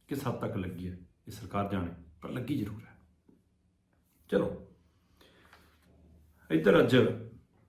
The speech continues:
ਨਾਮਜ਼ਦਗੀਆਂ ਦਾ ਕੰਮ ਤਾਂ ਨਿਬੜ ਗਿਆ। ਹੁਣ ਚੌਦਾਂ ਤਰੀਕ ਨੂੰ ਜ਼ਿਲ੍ਹਾ ਪ੍ਰੀਸ਼ਦ ਤੇ ਬਲਾਕ ਸੰਮਤੀ ਦੀਆਂ ਵੋਟਾਂ ਪੈ ਜਾਣਗੀਆਂ।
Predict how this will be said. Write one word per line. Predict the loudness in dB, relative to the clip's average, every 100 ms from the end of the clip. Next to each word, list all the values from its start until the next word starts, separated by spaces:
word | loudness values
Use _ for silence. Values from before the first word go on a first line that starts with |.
| _
ਨਾਮਜ਼ਦਗੀਆਂ | -4 0 4 4 4 2
ਦਾ | 2 0
ਕੰਮ | 0 0
ਤਾਂ | 0
ਨਿਬੜ | -2 -4 -10
ਗਿਆ। | -12 -16 -18 _ _ _ _ _ _ _ _ _ _ _ _ -4
ਹੁਣ |
ਚੌਦਾਂ | 0 2 4 2
ਤਰੀਕ | 2 0 0
ਨੂੰ | 0 2 0 -6 0
ਜ਼ਿਲ੍ਹਾ | 2 4
ਪ੍ਰੀਸ਼ਦ | 2 -4 -6 -4
ਤੇ |
ਬਲਾਕ | 0 0 -2
ਸੰਮਤੀ | -2 -4 -2
ਦੀਆਂ | -2 -2
ਵੋਟਾਂ | -2 -2 -2
ਪੈ | -4
ਜਾਣਗੀਆਂ। | -6 -10 -12 -12